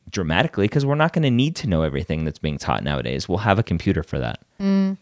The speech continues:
Speaker 2: interesting.
Speaker 1: It's gonna be a lot more of the humanity side of, of interacting with a patient and not necessarily the book smarts of, of knowing everything because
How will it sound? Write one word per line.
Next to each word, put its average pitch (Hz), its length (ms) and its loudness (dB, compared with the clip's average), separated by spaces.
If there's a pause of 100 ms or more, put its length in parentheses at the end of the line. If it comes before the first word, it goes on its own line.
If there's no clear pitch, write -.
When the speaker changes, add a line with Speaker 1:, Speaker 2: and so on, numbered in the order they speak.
Speaker 2:
interesting. 190 640 -4
Speaker 1:
It's - 220 2
gonna 95 180 2
be 95 140 2
a 90 80 4
lot 90 320 2
more 95 220 2
of 92 100 -2
the 90 80 2
humanity 95 560 0
side 76 440 -4
of, 85 360 -4
of 85 180 -2
interacting 87 560 2
with 80 140 0
a 73 60 -4
patient 80 420 2
and 85 100 2
not 85 240 4
necessarily 85 720 2
the 73 120 0
book 104 220 0
smarts 80 380 0
of, 78 360 -2 (100)
of 87 140 -2
knowing 90 500 4 (160)
everything 82 600 2
because 82 640 -2